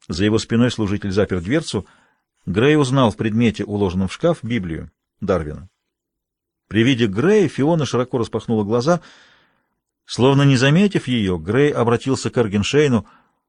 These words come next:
"У вас возникли трудности?" "Сущая безделица, сэр. У юной леди нет приглашения,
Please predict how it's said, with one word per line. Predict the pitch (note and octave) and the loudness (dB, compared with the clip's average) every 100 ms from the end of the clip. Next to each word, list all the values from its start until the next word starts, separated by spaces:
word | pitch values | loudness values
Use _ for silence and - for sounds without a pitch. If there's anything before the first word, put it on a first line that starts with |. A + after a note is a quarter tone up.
| _ _ | _ _
"У | D#2+ | -4
вас | D#2+ G#2 G2+ - | 0 0 -2 -2
возникли | G2 F#2+ A2 G#2+ A2 | -2 0 0 0 -4
трудности?" | C#3 E3+ A#2+ - - - _ _ _ _ _ _ _ - | -4 -4 -6 -8 -14 -18 _ _ _ _ _ _ _ -6
"Сущая | - - A#3+ - G#3 | -4 0 0 0 -2
безделица, | F#3+ E3+ F3 G2+ - | -2 0 0 0 -4
сэр. | - C3+ E2 - _ _ - | -6 -6 -6 -10 _ _ -2
У | D3 | 2
юной | G3 F#3+ | 4 4
леди | F3+ F#3+ D#3+ | 4 4 4
нет | D#3 E3 | 2 0
приглашения, | C#3+ B2+ A#2 A#2 A2 G#2 | 0 0 0 2 2 0